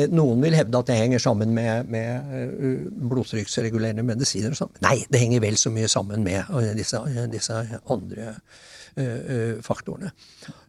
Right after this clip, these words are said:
Slik at når vi fin-, finner frem til noen av disse her, det jeg kaller universelle tiltak, de tiltakene som, som kan rettes inn på hele befolkningen, og fortrinnsvis er av s-, av s-, eh, på strukturelt, samfunnsstrukturelt nivå,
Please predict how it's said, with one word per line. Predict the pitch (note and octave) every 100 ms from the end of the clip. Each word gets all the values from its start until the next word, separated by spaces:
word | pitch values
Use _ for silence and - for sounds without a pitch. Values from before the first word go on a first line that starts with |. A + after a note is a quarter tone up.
| -
Slik | - D3 F3+
at | -
når | - C#3+ C#3
vi | F3+
fin-, | - - B2+ C#3 - D3+
finner | - - D#3
frem | D#3 C#3+ B2
til | E3+ E3+
noen | D#3 A#2
av | C3
disse | D#3+ - B2+
her, | C#3 - -
det | C3
jeg | B2
kaller | - A#2 A#2+
universelle | C3+ B2+ C3+ C#3 - - C3 A#2 A#2+ D#3+
tiltak, | - C#3 - F3 -
de | C3
tiltakene | - A#2+ A2+ - C3
som, | B2+ C3+ B2
som | - B2+
kan | C3+ C#3
rettes | C3+ C#3+ -
inn | B2
på | C#3 D3
hele | - D#3+ D3 A#2 C3+
befolkningen, | C#3 C#3+ A#2+ - F2+ C3+
og |
fortrinnsvis | A#2+ C3+ A2 A2+ D#3 - B2
er | A#2
av | A#2+
s-, | - - - - -
av | C3+
s-, | B2 - - - - -
eh, | C3+ C3 A#2+
på | - B2+
strukturelt, | - B2 - D3 A#2 B2
samfunnsstrukturelt | - D3 G2+ G#2 - C3 - D3 B2+ A#2+ -
nivå, | D#3+ E3